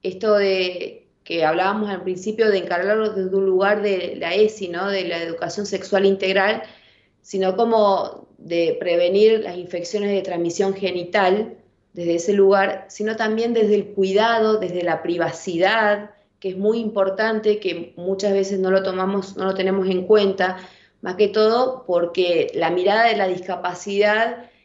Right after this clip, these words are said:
este, en cuanto a las personas con discapacidad, es de una mirada más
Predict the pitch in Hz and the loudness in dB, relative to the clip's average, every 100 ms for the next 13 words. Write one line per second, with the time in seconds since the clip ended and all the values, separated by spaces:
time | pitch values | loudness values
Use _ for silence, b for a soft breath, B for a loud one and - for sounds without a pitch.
0 | B - 175 170 180 170 190 196 208 185 | B -6 -6 -4 -4 -2 -2 0 0 0
1 | 190 - 220 208 - 185 175 170 180 180 | -6 -6 -4 -6 -6 -8 -6 -4 -4 -4
2 | 175 208 214 226 208 202 220 220 196 190 | -6 0 2 2 0 0 2 0 0 2
3 | 190 208 220 226 190 185 196 | 2 2 0 -4 -6 -6 -6